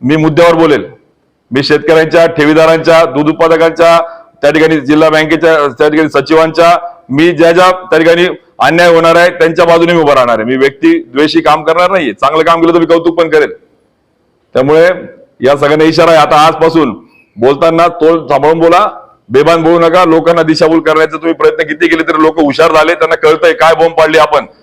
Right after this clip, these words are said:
दहा दहा वर्ष कॅबिनेटच्या मिटिंगला तिथे झोपा काढतायत का तुम्ही? हा, ते दादा भुसे पोखरामध्ये त्यांचा तालुका टाकून घेता,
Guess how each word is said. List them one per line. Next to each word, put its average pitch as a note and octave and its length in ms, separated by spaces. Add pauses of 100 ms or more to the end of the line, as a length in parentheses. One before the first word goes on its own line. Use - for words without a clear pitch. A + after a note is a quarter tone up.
(240)
दहा C#3+ 180
दहा D#3 120
वर्ष D#3+ 220
कॅबिनेटच्या D#3+ 460
मिटिंगला D#3+ 280
तिथे D#3 220
झोपा C#3+ 220
काढतायत F3+ 320
का F3+ 120
तुम्ही? E3 240 (520)
हा, E3 200 (260)
ते C#3 60
दादा D3 420
भुसे D3+ 240
पोखरामध्ये D#3+ 580
त्यांचा E3 240
तालुका E3 320
टाकून F3 300
घेता, D3 280